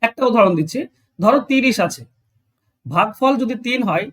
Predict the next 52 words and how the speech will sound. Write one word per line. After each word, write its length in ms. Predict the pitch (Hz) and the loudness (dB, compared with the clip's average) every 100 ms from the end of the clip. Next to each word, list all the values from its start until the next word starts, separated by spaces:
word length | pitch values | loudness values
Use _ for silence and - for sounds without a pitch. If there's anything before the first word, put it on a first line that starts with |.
| _ _ _ | _ _ _
তার 100 | 190 | -2
মানে 120 | 202 | 0
তিরিশকে 360 | 208 226 233 254 247 | -2 -4 -2 -4 0
কত 180 | 214 226 | 0 2
দিয়ে 200 | 226 247 | 0 2
ভাগ 160 | 233 - | 0 0
করলে 160 | 247 | -4
তিন 180 | 233 240 | -2 -4
হবে? 160 | 240 247 | -4 -2
দশ 240 | 214 202 202 | 2 4 2
দিয়ে 160 | 196 226 | 0 0
ভাগ 140 | 220 214 | 0 -2
করলে 160 | 233 220 | -4 -2
তিন 160 | 220 | -4
হবে। 180 | 220 220 320 _ _ _ _ | -6 -6 -8 _ _ _ _
মানে 120 | 185 | -6
ছোট 160 | 185 202 | -2 -2
সংখ্যাটা 460 | 220 240 220 226 233 247 _ _ _ _ - | 0 0 0 0 0 -2 _ _ _ _ -8
দিয়ে 200 | 165 220 | -2 0
ভাগ 180 | 202 208 208 | 2 0 0
করো, 120 | 220 | -2
বড় 180 | 226 196 | 0 0
সংখ্যা, 260 | 226 226 226 | 0 -2 -2
ছোট 180 | 220 202 | -4 -8
দিয়ে, 220 | 202 214 | -6 -8
সংখ্যা 340 | 214 202 202 220 | -6 -8 -4 -4
দিয়ে 140 | 220 | -2
ভাগ 160 | 202 202 | -2 -4
করলে 180 | 220 226 | -4 -6
তিন 200 | 226 240 | -6 -2
হয়। 180 | 190 143 - _ _ _ | -2 -4 -10 _ _ _
দেখো, 200 | 220 254 208 | -2 0 -2
ছোট 200 | 214 208 | -2 -4
সংখ্যাটা 340 | 233 247 233 233 | 0 0 -2 -2
দশ, 320 | 214 220 202 185 | 2 2 0 -4
বড় 180 | 190 214 | -6 -4
সংখ্যাটা 340 | 226 220 220 | -4 -2 -4
তিরিশ, 300 | 214 226 190 175 | -4 -4 -4 -4
মানে 140 | 196 196 | -8 -4
তিন 140 | 220 220 | -4 -2
গুণ 140 | 240 247 | -4 -2
নয় 120 | 277 | -2
কি? 160 | 269 175 - _ _ _ _ _ | -2 -8 -8 _ _ _ _ _
দশের 380 | 135 185 185 254 262 | -2 -2 0 -2 0
তিন 120 | 254 | 0
গুণ 160 | 254 247 | 0 2
তিরিশ। 320 | 269 226 143 - - _ _ _ - | 0 0 -4 -10 -20 _ _ _ -2
তার 100 | 202 | 2
মানে 140 | 220 | 2
ভাগফল 560 | 156 170 208 220 269 294 | 0 0 -2 0 2 4
বলে 240 | 226 208 | 2 0
দেয় 300 | 180 165 196 | 2 2 0